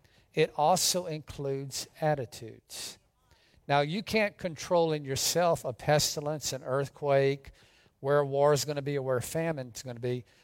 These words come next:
but you sure can choose your attitude. And if we're a believer, we better be choosing the right attitude. We have a choice. So we're gonna talk about end time attitudes.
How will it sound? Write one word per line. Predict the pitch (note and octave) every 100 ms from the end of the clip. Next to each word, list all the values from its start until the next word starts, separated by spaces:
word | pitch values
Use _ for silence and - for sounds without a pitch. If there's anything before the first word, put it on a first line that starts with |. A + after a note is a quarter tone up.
| _ -
but | C3+
you | D#3
sure | F3 - F#3
can | - C3
choose | - C3+ C3
your | C3 C3+
attitude. | A#2 G#2+ - G#2+ G2+ A2+ _ _ _ _ _ _ _ _ _ _ _ _ _ _ _ _ _
And | D#3+ D#3+
if | D3+
we're | F#3+ G3+
a |
believer, | F3+ F3+ G3 G3+ F#3
we | D#3 E3+
better | F3+ F#3
be | D3
choosing | C3+ D3+ C#3+ - C3
the | B2
right | A#2+ A#2+ B2
attitude. | B2 A#2+ - A2+ F#2+ F2 _ _ _ _ _ _ _ _ _ _ _ _ _ -
We | A#2+ C#3
have | D3 D3+
a | E3
choice. | - D#3+ B2 F#2+ - - - - _ - -
So | E3+
we're | G3+
gonna | D4 D#4
talk | - G3 -
about | D#3+ D3+ D3+ _ D#3
end | D#3 F3 F3
time | - D#3+ C3 A#2+ B2 C#3 - _ _ _ _ _ -
attitudes. | E3+ G3+ F3 - B2 F#2+ - - - - -